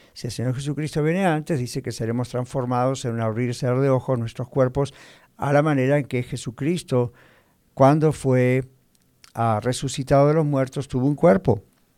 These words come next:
pero era un cuerpo transformado, el nuestro también. Pero ¿qué pasa si morimos antes que venga nuestro Señor?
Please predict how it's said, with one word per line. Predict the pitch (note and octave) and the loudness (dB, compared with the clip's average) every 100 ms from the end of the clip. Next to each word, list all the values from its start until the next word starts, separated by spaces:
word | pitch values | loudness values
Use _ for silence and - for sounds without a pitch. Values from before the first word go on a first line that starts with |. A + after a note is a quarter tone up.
| _ _ _ _ - | _ _ _ _ 0
pero | A#2+ D3+ G3 | 4 6 6
era | D3+ | 4
un | D3 | 0
cuerpo | B2 A#2 D#3+ F3+ - _ _ _ _ - | -2 2 2 2 0 _ _ _ _ -2
transformado, | C3+ C3+ C#3+ C3 B2 A2 - - _ _ _ _ - | 0 0 -2 0 0 0 -2 -8 _ _ _ _ -4
el | C3 | 2
nuestro | C3 B2+ - | 4 4 2
también. | A#2 B2 E3 C#3 G2+ - - - - - - | 0 4 6 6 2 -12 -20 -20 -20 -20 -6
Pero | - B2 | -2 0
¿qué | D3+ | 0
pasa | D3 E3+ F#3 | 2 2 2
si | - E3 | -2 -2
morimos | C#3 C#3 G3+ F3 D3 | 0 0 2 0 0
antes | B2+ C3 - | 0 0 -4
que | C3+ | -2
venga | A#2 A#2 A2+ | -2 -2 -4
nuestro | A2 - | -4 -8
Señor? | - A2+ A2+ C#3 | -8 -6 -6 -8